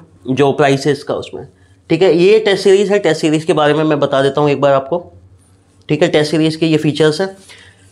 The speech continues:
फिफ्टी फुल लेंथ टेस्ट, फिफ्टी टेस्ट, पन्द्रह फुल लेंथ होंगे, पैंतीस टॉपिक वाइज होंगे,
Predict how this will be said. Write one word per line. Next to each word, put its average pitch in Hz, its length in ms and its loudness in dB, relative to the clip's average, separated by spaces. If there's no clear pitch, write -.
फिफ्टी 170 300 2
फुल 185 180 2
लेंथ 196 240 0
टेस्ट, 170 440 -2
फिफ्टी 170 300 0
टेस्ट, 208 420 0
पन्द्रह 147 300 0
फुल 175 200 -2
लेंथ 180 200 0
होंगे, 180 240 2
पैंतीस 165 400 -2
टॉपिक 139 240 0
वाइज 120 280 0
होंगे, 104 260 -6